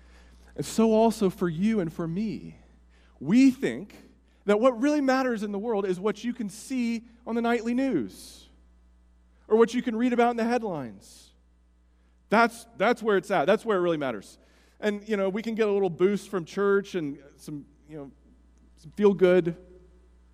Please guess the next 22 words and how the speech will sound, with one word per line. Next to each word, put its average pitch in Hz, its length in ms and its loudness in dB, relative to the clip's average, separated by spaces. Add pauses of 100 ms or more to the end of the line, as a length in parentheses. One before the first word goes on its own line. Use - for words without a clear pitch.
(460)
emotions, 165 460 2
but 151 240 -2 (800)
really, 202 400 4 (760)
the 160 80 -8
movers 240 420 2
and 202 120 -4
the 160 60 -4
shakers, 247 720 0 (160)
oh, 180 80 2
that's 214 220 4
Washington, 190 480 2
D 143 160 -2
C. 139 420 -6 (320)
That's 214 200 2
where 214 100 2
the 175 80 -2
power 175 440 0
is. - 440 -12 (2000)
Oh, 131 200 -4
no. 175 380 -6 (1120)
Oh, 117 140 -10
no. 151 400 -12